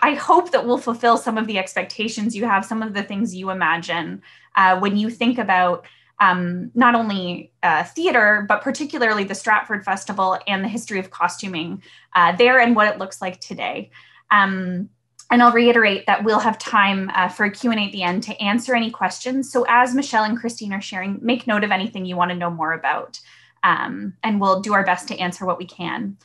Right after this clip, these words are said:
So I'll, uh, turn things over to them now. Christine, I'm wondering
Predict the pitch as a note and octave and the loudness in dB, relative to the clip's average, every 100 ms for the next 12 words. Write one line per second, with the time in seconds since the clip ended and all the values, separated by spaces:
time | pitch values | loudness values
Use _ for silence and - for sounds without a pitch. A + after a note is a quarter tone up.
0 | _ - - _ _ _ - C4+ B3+ A#3+ | _ -20 -20 _ _ _ 2 6 6 6
1 | A3 G#3+ G#3+ - F#3+ F#3 - C#4 D4+ D4+ | 4 4 2 0 2 0 0 2 2 2
2 | C#4 A3+ A#3+ B3+ A3+ A3+ G3 G#3 - D4 | 2 2 2 0 0 2 2 0 -2 -8
3 | C#4+ - E4 D#4+ - C#4+ C#4 D4+ F4 | -8 -4 0 0 2 2 2 2 0